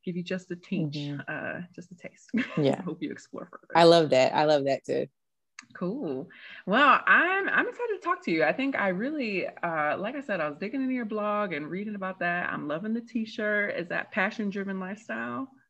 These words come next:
Speaker 2: Yes. And so this is actually one of my friend's shirts. And so she has, uh, so she has started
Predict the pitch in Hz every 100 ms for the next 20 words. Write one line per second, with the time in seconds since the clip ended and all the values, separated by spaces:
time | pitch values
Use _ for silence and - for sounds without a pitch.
0 | _ _ 220 202 269 311 285 247 240 226
1 | 226 214 277 302 220 226 - 208 196 190
2 | 170 165 - 175 185 175 - - 131 127
3 | - - 156 151 - 165 156 156 156 -
4 | 214 247 226 175 160 151 151 - 151 143
5 | 139 156 190 170 160 151 _ _ _ _
6 | _ _ _ - - 240 233 220 - 185
7 | 170 156 -